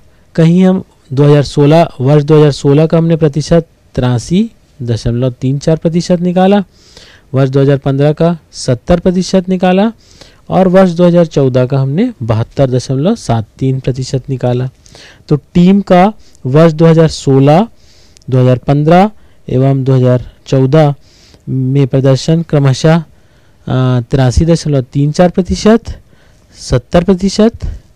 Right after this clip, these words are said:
व बहत्तर दशमलव सात तीन प्रतिशत है। अतः हम निष्कर्ष निकाल सकते हैं कि पिछले दो वर्षों की तुलना में वर्ष दो हज़ार, वर्ष दो हज़ार सोलह में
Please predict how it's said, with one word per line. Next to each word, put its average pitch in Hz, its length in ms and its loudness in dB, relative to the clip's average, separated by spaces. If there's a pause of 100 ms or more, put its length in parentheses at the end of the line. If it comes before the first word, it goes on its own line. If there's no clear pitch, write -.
(500)
व 185 280 2 (260)
बहत्तर 117 440 -2
दशमलव 156 500 -2 (100)
सात 127 360 0
तीन 147 160 -4
प्रतिशत 135 540 -4
है। 135 120 -6 (500)
अतः 151 240 0
हम 190 120 4
निष्कर्ष 170 580 0
निकाल 139 280 0
सकते - 360 -6
हैं 156 240 -2 (340)
कि 147 100 -2
पिछले 151 420 0
दो 151 300 2
वर्षों 156 360 0
की 135 160 -8
तुलना 117 400 -4
में 175 300 -2 (440)
वर्ष 156 380 0
दो 123 200 0
हज़ार, 127 440 2 (400)
वर्ष 135 460 -2 (1000)
दो 110 180 -2
हज़ार 117 460 0 (280)
सोलह 147 720 0 (560)
में 131 360 0